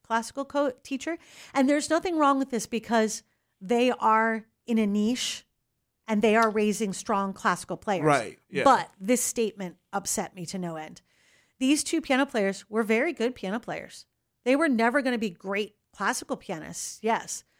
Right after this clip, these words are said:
Speaker 1: But that teacher had looked at them and said they had no business touching a piano.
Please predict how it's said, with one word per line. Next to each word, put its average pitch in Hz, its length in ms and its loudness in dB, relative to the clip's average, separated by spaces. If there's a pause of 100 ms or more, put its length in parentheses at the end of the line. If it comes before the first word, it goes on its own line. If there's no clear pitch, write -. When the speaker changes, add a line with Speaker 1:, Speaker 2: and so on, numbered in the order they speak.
(200)
Speaker 1:
But 208 140 -6
that 208 240 -2
teacher 233 300 -2
had 196 180 -2
looked 202 160 -6
at 180 80 -16
them 190 120 -4
and 185 80 -4
said 190 200 -4
they 185 80 -4
had 180 240 -6
no 208 340 2
business 208 640 -2
touching 175 380 -12
a - 20 -14
piano. - 460 -16